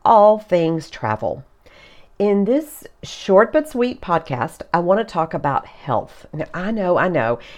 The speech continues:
it is not the <laughs> most fun topic to discuss, but you know what? We have our health, good or bad, whether we're home or traveling. The last thing you want to do is have an ailment,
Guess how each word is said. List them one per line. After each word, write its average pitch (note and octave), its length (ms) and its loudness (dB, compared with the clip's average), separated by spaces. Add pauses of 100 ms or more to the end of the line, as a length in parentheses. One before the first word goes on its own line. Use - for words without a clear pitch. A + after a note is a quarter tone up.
(100)
it F#3 160 2
is E3+ 140 -10
not G#3+ 260 2
the F#3 220 0
<laughs> - 0 -
most G#3+ 280 2
fun F#3 380 4
topic F3 440 0
to E3 80 -6
discuss, D3+ 580 -2
but E3+ 340 0 (360)
you F3+ 80 2
know F#3+ 100 10
what? G#3 220 6
We E3 160 0
have E3 200 2
our G3 200 4
health, G#3+ 420 0 (300)
good F3 200 6
or G#3+ 160 6
bad, G3 480 2 (220)
whether D3+ 260 4
we're C#3 200 2
home F#3+ 360 2
or A3 160 2
traveling. F3+ 640 2 (540)
The D#3+ 120 -2
last E3+ 340 4
thing B3 120 0
you A3+ 140 -2
want F#3 220 2
to E3 40 0
do D3+ 300 0
is D3 100 -4
have D3+ 220 -2
an D3 200 -4
ailment, E3 540 0